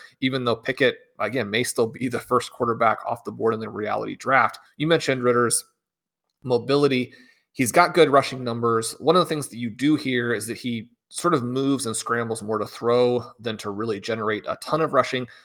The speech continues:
But you see in, in all of these highlights how he generates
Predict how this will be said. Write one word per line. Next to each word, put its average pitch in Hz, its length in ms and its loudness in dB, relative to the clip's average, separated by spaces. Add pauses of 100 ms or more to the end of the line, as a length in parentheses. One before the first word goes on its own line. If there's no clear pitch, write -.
(360)
But 135 120 2
you 156 120 0
see 175 320 2
in, 135 240 -2
in 135 80 -2
all 131 180 4
of 117 60 2
these 107 140 -2
highlights 120 500 2 (280)
how 117 240 4
he 120 140 -2
generates 104 840 -2